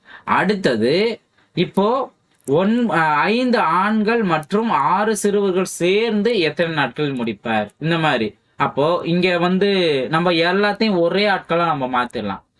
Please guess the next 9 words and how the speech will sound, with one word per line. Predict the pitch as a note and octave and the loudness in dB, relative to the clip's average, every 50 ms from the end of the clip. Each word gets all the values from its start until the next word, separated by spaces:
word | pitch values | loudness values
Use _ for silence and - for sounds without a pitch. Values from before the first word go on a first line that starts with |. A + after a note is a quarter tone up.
| _ _ _ | _ _ _
இப்ப | D#3 D3 E3 D#3+ | -6 -2 -2 0
மென்னெல்லாம் | D#3 D#3 E3 F3+ F#3+ G3+ G#3 G3+ G#3 G#3+ A3 G#3+ - | 0 0 2 2 2 2 2 2 0 0 -2 0 0
சில்ட்ரனா | F#3+ E3+ E3 F#3 F3+ F3+ E3+ | 0 0 2 2 0 0 0
மாத்திக்கலாம், | D#3+ C#3+ C3+ B2 - B2 A2+ A2+ A2+ A#2+ C#3+ E3 F#3 - - | 0 0 -2 -2 -4 -4 -2 0 0 0 0 0 -2 -4 -2
அல்லது | - D3 E3+ F#3+ G3+ G#3 F#3+ G#3+ G3+ - | -2 0 2 2 0 0 0 -2 0 0
சில்ட்ரன்லாம் | G3 F#3+ F#3+ F3+ G3+ F#3+ F#3 F#3+ G3 G#3 G3+ | 0 0 2 0 0 0 0 0 0 0 0
வந்து | F#3 D#3+ E3 F3 G3 | 0 0 0 0 0
மென்னா | F3 D3+ D3 D3 E3 F3+ F#3+ F3+ D#3 | 0 0 0 0 2 0 0 0 0
மாத்திக்கலாம். | C3+ A#2+ A2 G2 A2 G2 G2 F#2+ - | 0 -2 -2 -4 -6 -8 -8 -8 -10